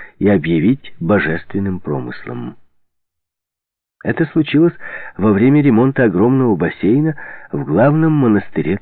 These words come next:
церкви. После того, как выпустили воду, на дне водоема обнаружили несколько тысяч мертвых младенцев.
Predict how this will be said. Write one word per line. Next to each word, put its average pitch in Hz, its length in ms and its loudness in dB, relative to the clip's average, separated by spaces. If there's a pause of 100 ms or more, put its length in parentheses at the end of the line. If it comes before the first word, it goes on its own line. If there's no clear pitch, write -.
церкви. 58 480 -10 (1200)
После 180 300 0
того, 165 240 4
как - 220 -2
выпустили 170 560 0
воду, 71 400 -2 (440)
на 120 180 4
дне 165 180 2
водоема 175 680 4
обнаружили 175 920 4
несколько 180 640 0
тысяч - 720 -4
мертвых 139 580 -2
младенцев. 123 880 -6